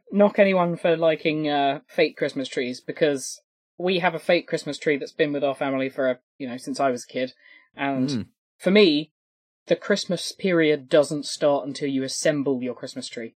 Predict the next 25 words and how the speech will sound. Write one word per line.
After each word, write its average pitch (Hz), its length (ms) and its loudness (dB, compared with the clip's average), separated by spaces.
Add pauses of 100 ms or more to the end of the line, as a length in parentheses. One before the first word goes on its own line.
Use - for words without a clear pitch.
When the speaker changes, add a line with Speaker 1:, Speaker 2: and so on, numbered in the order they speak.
(240)
Speaker 2:
<laughs> - 0 - (2750)
Speaker 1:
That, 320 640 -2
Speaker 2:
Oh, 226 160 10
Speaker 1:
that's 254 160 8
Speaker 2:
God, 233 240 8
that's 185 200 6
Seth. 196 440 6
I 190 140 6
mean, 214 180 4
I 202 120 8
get 202 300 6
you, 147 220 2
and 147 80 4
I'm, 156 180 2
again, 180 260 2
I'm 175 120 2
not 180 160 2
gonna 165 160 0
yuck 160 260 4
your 156 120 0
yum 175 200 6
here. 127 320 2 (800)
I 185 100 6
just 185 300 4
disagree. 156 880 0